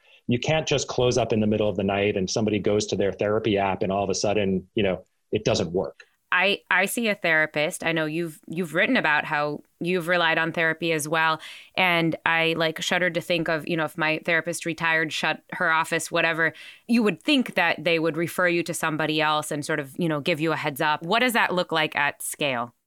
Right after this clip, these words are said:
Speaker 1: I, I think it's not unfair to ask for, you know, a digital version of that, which is, you know, where can you send me? How much notice can you give me?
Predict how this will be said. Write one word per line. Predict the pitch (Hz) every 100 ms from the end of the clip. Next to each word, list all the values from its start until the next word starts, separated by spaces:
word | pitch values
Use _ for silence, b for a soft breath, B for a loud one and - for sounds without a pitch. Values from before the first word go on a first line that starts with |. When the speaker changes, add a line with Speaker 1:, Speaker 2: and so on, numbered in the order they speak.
| -
Speaker 1:
I, | 143 -
I | 147
think | 175 151
it's | 139
not | 127 123 123
unfair | 120 107 110 135 170
to | 131 -
ask | 117 117 -
for, | 117 110 104
you | 113
know, | 98 -
a | 107
digital | 123 110 110
version | 95 101 110 139
of | 147
that, | 170 190
which | 120 120 -
is, | 113 113 110 - B B B - 117 -
you | 123
know, | 95
where | 113 143
can | 151 165
you | 165
send | - 113 110
me? | 107 110
How | 107 123
much | 135 135
notice | 113 120 131 -
can | 123
you | 123
give | 110 104 95
me? | 95 92 95